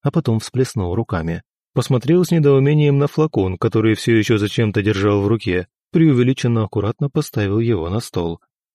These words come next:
«Я завтра вас навещу, а потом буду навещать каждое утро в отеле», сказал он и рванул к двери так быстро, словно в телепортационное окно прорыва ушёл.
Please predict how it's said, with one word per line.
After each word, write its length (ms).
«Я 300
завтра 400
вас 220
навещу, 560
а 100
потом 300
буду 160
навещать 520
каждое 460
утро 320
в 80
отеле», 400
сказал 440
он 200
и 160
рванул 460
к 60
двери 400
так 280
быстро, 640
словно 520
в 80
телепортационное 960
окно 380
прорыва 440
ушёл. 520